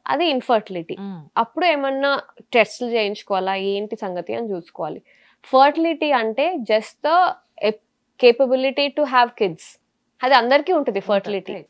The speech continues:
Speaker 2: ఉమ్.
Speaker 1: Fertility journey and awareness అంటే మనం తెలుసుకోవాలి అసలు ఏ టైంలో కలిస్తే మనకి ప్రెగ్నెన్సీ వచ్చే ఛాన్సెస్ ఎక్కువ ఉంటాయి,
Speaker 2: ఉమ్.
Speaker 1: మన సైకిల్ ప్యాటర్న్ ఎలా ఉంది,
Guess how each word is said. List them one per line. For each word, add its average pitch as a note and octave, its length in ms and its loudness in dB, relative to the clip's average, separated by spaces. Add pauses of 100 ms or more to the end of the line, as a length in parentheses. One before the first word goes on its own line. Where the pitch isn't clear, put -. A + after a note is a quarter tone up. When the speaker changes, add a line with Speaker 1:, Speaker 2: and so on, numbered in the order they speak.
(140)
Speaker 2:
ఉమ్. E3 100 -20 (760)
Speaker 1:
Fertility D4 540 2
journey B3 640 2
and B3 80 -2 (100)
awareness C#4 520 2
అంటే C4+ 240 0
మనం E4+ 220 -2
తెలుసుకోవాలి A#3+ 720 4
అసలు G3+ 220 -4
ఏ G#3 120 0
టైంలో A#3+ 380 0
కలిస్తే G#3 520 -2
మనకి G3+ 300 -6
ప్రెగ్నెన్సీ F#3 480 -6
వచ్చే F#3+ 200 -4
ఛాన్సెస్ F#3 460 -8
ఎక్కువ F#3+ 300 -4
ఉంటాయి, E3 460 -6
Speaker 2:
ఉమ్. - 960 -20
Speaker 1:
మన G#3+ 120 -4
సైకిల్ A3 440 -2
ప్యాటర్న్ G#3 420 2
ఎలా F#3 180 -2
ఉంది, F3 440 -8